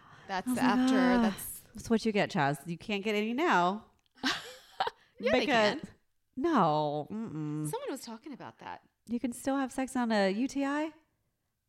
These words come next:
Speaker 1: Yeah.
Speaker 2: I don't even want to.
Speaker 1: I think it was, what's her name?
Speaker 2: Don't say a name.
Speaker 1: Oh, yeah. I won't say the name.
Speaker 2: Yeah.
Speaker 1: But yeah, I think that has nothing to do with it.
Speaker 2: Mm-mm. I can't. I have no desire.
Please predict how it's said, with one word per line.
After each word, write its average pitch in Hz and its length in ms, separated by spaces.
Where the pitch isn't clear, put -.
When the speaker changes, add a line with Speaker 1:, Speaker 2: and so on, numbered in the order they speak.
Speaker 1:
Yeah. 254 200
Speaker 2:
I 349 100
don't 494 140
even 370 180
want 453 280
to. 165 520
Speaker 1:
I 302 80
think 554 200
it 494 80
was, 415 140
what's 392 160
her 349 100
name? 185 240
Speaker 2:
Don't 175 240
say 226 260
a 226 40
name. 156 300
Speaker 1:
Oh, 240 180
yeah. 214 300
I 214 80
won't 208 180
say 220 80
the 190 80
name. 180 300
Speaker 2:
Yeah. 185 240
Speaker 1:
But 269 100
yeah, 285 240
I 247 100
think 262 240
that 247 140
has 247 180
nothing 233 220
to 220 80
do 226 160
with 190 180
it. - 160
Speaker 2:
Mm-mm. 156 600
I 185 60
can't. 151 360
I 160 100
have 160 100
no 151 160
desire. 147 460